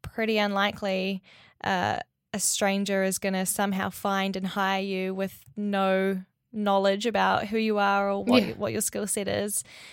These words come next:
Speaker 1: So that can be quite difficult. And what I would, like, the number one thing that I would recommend is do a personal project or a side project. Like,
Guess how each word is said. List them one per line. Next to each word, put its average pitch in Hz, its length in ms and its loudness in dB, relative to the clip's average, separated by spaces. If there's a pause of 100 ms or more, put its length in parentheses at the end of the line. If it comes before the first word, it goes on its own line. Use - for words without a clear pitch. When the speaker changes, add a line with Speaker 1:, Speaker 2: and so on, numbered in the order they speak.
Speaker 1:
So 226 280 6
that 226 180 0
can 294 120 -8
be 294 440 0 (120)
quite - 240 -2
difficult. 208 560 -4
And 220 160 -2
what 240 120 2
I 285 140 2
would, 220 240 -2 (240)
like, 214 160 2
the 226 80 0
number 226 360 2
one 269 180 0
thing 226 160 -2
that 208 100 0
I 202 60 4
would 196 140 -2
recommend 196 640 -4
is 196 440 -2 (580)
do 208 140 2
a 208 80 4
personal 202 420 -2
project - 680 -4 (100)
or 196 120 2
a 196 60 2
side 190 300 0
project. 185 580 -4 (460)
Like, 202 220 0